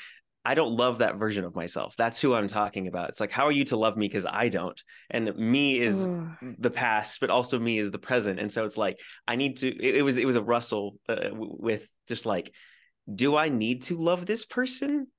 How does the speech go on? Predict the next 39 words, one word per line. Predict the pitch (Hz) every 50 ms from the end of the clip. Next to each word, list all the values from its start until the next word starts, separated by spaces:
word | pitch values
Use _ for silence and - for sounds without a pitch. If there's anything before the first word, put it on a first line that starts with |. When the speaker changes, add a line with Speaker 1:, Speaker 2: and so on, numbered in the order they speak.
| _ _ _ _ -
Speaker 2:
Sure. | - - 233 226 208 190 190 -
Speaker 1:
And, | - 135 135 131 - -
and, | 131 135 131 120 - - _ _ -
like, | 143 135 117 151 - - _ _ _ - - _ - - - _ _ -
man, | 127 98 - - - -
'cause | - 147 - - - -
are | 131 143
they | 147 160 151
gonna | 165 156 135
help | 127 127 110 107
me? | 101 92 92 95 - _ _ -
Are | 127 131
they | 123 127
currently | 123 - 151 160 147 - 123
helping | 113 110 101 - 101 101
me? | 95 95
But | 90 117 113
I | 120 123
know | 135 156 151 127
ultimately | - 120 127 123 120 113 107 104 101
these | 98 117 117 101
are | - 107 107 104 98 - - - _ _ _ _ -
decisions, | 110 104 - - 104 92 104 101 98 95 95
these | 95 95 90 95
are | 90 87 87 85 - - - - -
choices, | - - 107 107 98 - 110 95
these | 101 95 90
are | 95 95
experiences | 92 - - 95 95 98 101 101 - 110 110 98
that | 95 92
are | 92 92
so | - - 98 95 95 101 98 - - - - - _ _ _ _
seriously | - - - - - 160 151 139 117 107 - - 104 98
important | 92 90 87 - 92 92 98 - 113 120 101 -
in | 104 95 92
who | 92 107 107
you | 104 101 98
are | 95 98 95
today. | 92 - 87 87 90 95 107 -